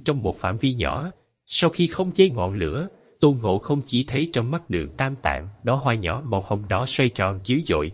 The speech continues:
Sau đó, hai ngọn lửa từ đôi mắt bay ra và lơ lửng xung quanh đóa hoa nhỏ màu máu trên ngón tay. Ngọn lửa dường như cố gắng hình thành thành một đóa hoa. "Sư phụ,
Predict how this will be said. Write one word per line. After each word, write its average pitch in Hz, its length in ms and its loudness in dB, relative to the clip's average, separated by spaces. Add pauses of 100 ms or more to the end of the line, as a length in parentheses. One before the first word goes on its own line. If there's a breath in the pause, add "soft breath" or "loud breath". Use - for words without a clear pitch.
Sau - 240 0
đó, 110 300 -2 (320)
hai 170 200 2
ngọn 127 220 0
lửa 120 320 2
từ 104 120 2
đôi 123 160 2
mắt 175 240 -4
bay 127 200 4
ra 127 360 0
và 98 140 2
lơ 120 180 0
lửng 110 320 -2
xung 147 280 -2
quanh 123 200 0
đóa 139 120 0
hoa 139 200 0
nhỏ 113 360 -2
màu 87 220 0
máu 104 240 -2 (120)
trên 113 200 0
ngón 131 220 -2
tay. 104 260 -2 (500 soft breath)
Ngọn 113 240 2
lửa 120 260 4
dường 110 220 4
như 127 240 4
cố 175 200 4
gắng 180 260 0
hình 104 160 -2
thành 113 180 -4
thành 104 160 -4
một 98 200 -2
đóa 135 160 2
hoa. 123 440 0
"Sư - 240 2
phụ, 85 340 -2